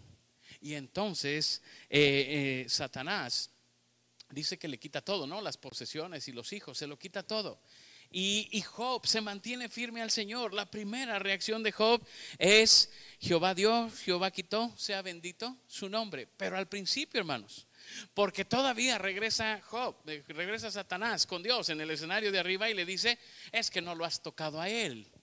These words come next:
Tocaste las cosas que tenía, pero tócalo a él. Y vas a ver lo que sucede". Y entonces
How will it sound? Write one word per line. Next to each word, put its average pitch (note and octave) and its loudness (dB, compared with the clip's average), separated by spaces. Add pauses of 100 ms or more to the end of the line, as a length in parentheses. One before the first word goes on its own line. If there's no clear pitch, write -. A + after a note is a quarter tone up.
(400)
Tocaste C#3 -6
las G3+ -6
cosas E3 -2
que D#3 -6
tenía, E3+ -4
pero D3 -4
tócalo F#3 -6
a A3 0
él. F#3+ 0 (1300)
Y D3 -10
vas C3 -4
a D#3 -4
ver F#3 -4
lo G3+ -6
que G3+ -8
sucede". F#3 -4
Y D3 0
entonces G#3+ 4